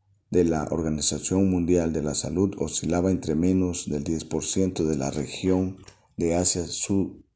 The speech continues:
Sudoriental y más de treinta por ciento de la región de las Américas.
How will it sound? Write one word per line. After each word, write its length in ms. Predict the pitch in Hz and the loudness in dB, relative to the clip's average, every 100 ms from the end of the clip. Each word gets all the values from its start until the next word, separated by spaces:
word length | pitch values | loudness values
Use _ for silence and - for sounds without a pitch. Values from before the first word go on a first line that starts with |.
| _ _ - | _ _ -8
Sudoriental 1000 | - 107 92 78 76 73 98 101 104 - | 0 4 4 2 -2 0 2 4 2 -4
y 60 | 90 | -4
más 280 | 82 87 | 0 -2
de 100 | 87 | -2
treinta 540 | 80 92 95 95 - 87 - | -2 0 0 -2 -4 -4 -4
por 140 | 78 78 | -2 -2
ciento 400 | - 87 85 85 | -2 -4 -2 0
de 80 | 78 | 0
la 140 | 73 | -2
región 580 | 73 71 - 95 95 85 | -2 -2 2 2 2 2
de 100 | 90 | 2
las 260 | 71 71 | 2 -2
Américas. 640 | - 73 73 - - 65 - | -2 -2 -4 -6 -12 -14 -16